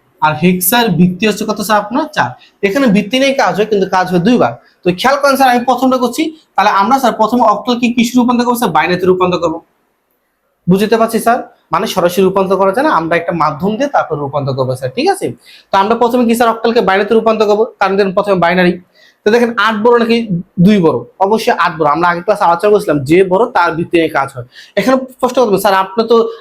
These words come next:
আট আর ষোলো, ষোলো ভিত্তি কাজ কেন করেন?" না, আমরা তো বলছি কাজ হচ্ছে দুইবার, প্রথমে আট,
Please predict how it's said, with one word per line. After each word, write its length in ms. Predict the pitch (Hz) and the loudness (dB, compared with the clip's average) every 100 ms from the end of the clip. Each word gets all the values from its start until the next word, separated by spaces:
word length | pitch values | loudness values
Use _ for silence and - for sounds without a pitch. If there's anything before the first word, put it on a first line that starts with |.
| - | -4
আট 220 | 202 214 | -2 0
আর 80 | 233 | -2
ষোলো, 280 | - 226 170 | 0 0 2
ষোলো 260 | - 208 | 2 2
ভিত্তি 220 | 220 220 214 | 2 -2 -4
কাজ 220 | 202 202 | -4 -4
কেন 240 | 240 214 | -2 0
করেন?" 180 | 170 135 | 0 0
না, 80 | 156 | 0
আমরা 320 | 139 135 151 | 0 -2 -2
তো 120 | 202 | 0
বলছি 240 | 190 190 196 | 0 0 -2
কাজ 200 | 180 170 | -2 -2
হচ্ছে 180 | 185 | 0
দুইবার, 380 | 175 233 170 131 - _ _ - | 0 2 2 0 -2 _ _ -2
প্রথমে 300 | 170 202 208 | 0 0 0
আট, 240 | 180 | 0